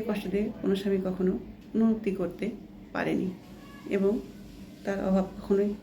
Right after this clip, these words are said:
দূর হয়নি। সংসারে যতই অভাব অনটন থাকুক না কেন, স্বামী স্ত্রীর ভালোবাসা যদি অটুট থাকে, তাহলে সেই সংসারে অভাব অভাবই মনে হয় না, সবটাই মানিয়ে নেওয়া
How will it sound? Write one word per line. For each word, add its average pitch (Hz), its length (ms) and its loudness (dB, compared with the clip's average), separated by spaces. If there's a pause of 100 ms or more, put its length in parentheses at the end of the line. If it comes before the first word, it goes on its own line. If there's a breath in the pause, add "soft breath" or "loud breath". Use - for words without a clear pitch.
(180)
দূর 185 200 6
হয়নি। 165 240 4 (840)
সংসারে 233 380 4 (200)
যতই 202 320 2
অভাব 185 180 2 (100)
অনটন 185 320 4
থাকুক 175 260 -2
না 165 80 -2
কেন, 160 140 -2
স্বামী 185 300 4
স্ত্রীর 185 200 -6 (140)
ভালোবাসা 170 440 -4
যদি 175 200 -4
অটুট 180 260 -4
থাকে, - 160 -8 (100)
তাহলে 175 300 -4
সেই 180 180 -6
সংসারে 175 340 -4
অভাব 170 160 -2 (280)
অভাবই 165 280 2 (100)
মনে 190 200 4
হয় - 160 0
না, 185 60 0 (580 loud breath)
সবটাই 208 380 2 (500)
মানিয়ে 175 300 6
নেওয়া 156 180 2